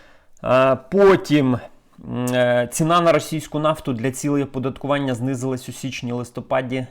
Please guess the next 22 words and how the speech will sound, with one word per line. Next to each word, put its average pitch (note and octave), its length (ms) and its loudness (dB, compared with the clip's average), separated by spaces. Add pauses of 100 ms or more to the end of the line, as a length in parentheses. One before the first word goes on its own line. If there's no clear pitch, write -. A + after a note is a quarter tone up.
(320)
за A2 420 -8
ці A#2 200 -10
одинадцять A2+ 500 -8
місяців C3+ 440 -12
до C3+ 140 -6
п'ятдесяти A#2+ 640 -10
семи A#2 340 -10
доларів. C#3+ 440 -8
Раніше, B2 640 -10
рік A#2+ 300 -12
тому, C3 280 -6
було A2 240 -10
шістдесят G#2+ 580 -14
вісім A2+ 360 -14
доларів. - 480 -16 (720)
Стало A#2 340 -4
п'ятдесят A#2 540 -6
сім. A2 340 -8 (880)
А, A2 180 -2
і B2 100 -4
зараз C3 320 4
вона A#2+ 400 2